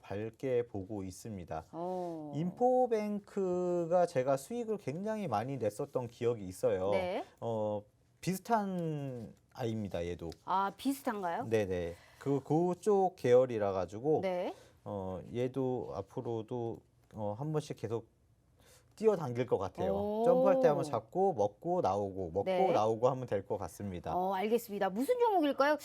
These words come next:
Speaker 2: 사실 이거는 약간 잘 모를 것 같은데
Speaker 1: 네.
Speaker 2: 딱 천 원에 오늘 마감을 했어요?
Speaker 1: 네, 오늘
Speaker 2: 어,
Speaker 1: 종가가
Speaker 2: 진짜
Speaker 1: 천 원이었어요.
Speaker 2: 신기하네요.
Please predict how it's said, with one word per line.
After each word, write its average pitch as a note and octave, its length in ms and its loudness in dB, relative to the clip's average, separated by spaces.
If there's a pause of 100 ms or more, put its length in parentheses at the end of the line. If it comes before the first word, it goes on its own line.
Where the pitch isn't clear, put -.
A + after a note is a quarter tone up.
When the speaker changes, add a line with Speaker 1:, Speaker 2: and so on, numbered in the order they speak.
(160)
Speaker 2:
사실 G4 240 0
이거는 G#4+ 320 4
약간 F#4 320 4
잘 D#4+ 160 0
모를 D4+ 240 0
것 E4 100 4
같은데 B3+ 640 -2
Speaker 1:
네. F#2 200 -4 (320)
Speaker 2:
딱 G#4+ 200 6
천 - 160 -12
원에 B4+ 400 4
오늘 C4 160 2
마감을 G#3+ 400 0
했어요? G3+ 440 -6 (360)
Speaker 1:
네, D3 240 8
오늘 B2 420 2
Speaker 2:
어, F#3 40 0
Speaker 1:
종가가 G3 680 4
Speaker 2:
진짜 - 380 0
Speaker 1:
천 - 100 0
원이었어요. G#4 280 0
Speaker 2:
신기하네요. A3+ 580 -2